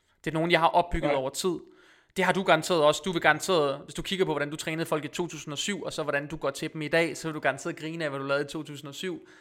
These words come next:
Speaker 1: Øhm,
Speaker 2: Ja.
Speaker 1: og, øh, jeg ved fra min kollega Nikolaj, jeg sidder og taler med, at det er præcis det samme, og han, altså, hvor vi ryster på hovedet begge to af, hvordan vi rådgav folk det første år, vi var, øh, vi underviste dem, ikke også?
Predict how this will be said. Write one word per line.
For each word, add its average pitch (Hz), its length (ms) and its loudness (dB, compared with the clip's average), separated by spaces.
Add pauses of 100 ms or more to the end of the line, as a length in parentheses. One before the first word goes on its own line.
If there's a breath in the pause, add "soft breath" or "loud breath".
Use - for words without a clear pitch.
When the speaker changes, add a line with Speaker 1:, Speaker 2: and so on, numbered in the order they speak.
(360 loud breath)
Speaker 1:
Øhm, 135 840 0
Speaker 2:
Ja. 156 120 2 (600 soft breath)
Speaker 1:
og, 156 500 8 (220)
øh, 151 60 4 (840)
jeg 170 120 2
ved 170 120 4
fra 151 80 -8
min 156 120 -4
kollega 160 260 -2
Nikolaj, 214 280 6
jeg 156 140 8
sidder 170 160 0
og - 60 -6
taler 180 180 4
med, 160 80 4
at 147 60 0
det 151 80 -4
er 139 160 -8
præcis 190 340 -6
det 156 120 -6
samme, 156 280 4
og 160 60 -4
han, 147 320 -6 (160)
altså, - 180 -12
hvor 147 280 -10
vi 151 120 0
ryster 196 300 2
på 156 60 -4
hovedet 180 180 0
begge 175 180 2
to 170 120 -4
af, 151 80 0
hvordan 147 260 0
vi 151 60 -8
rådgav 156 520 -2
folk 151 200 -4 (220)
det - 80 -8
første 165 260 2
år, 147 360 -6
vi 147 120 -10
var, 135 400 -6
øh, 143 300 -10
vi 143 60 -10
underviste 143 480 -10
dem, - 80 -16
ikke 131 140 -14
også? 131 160 -16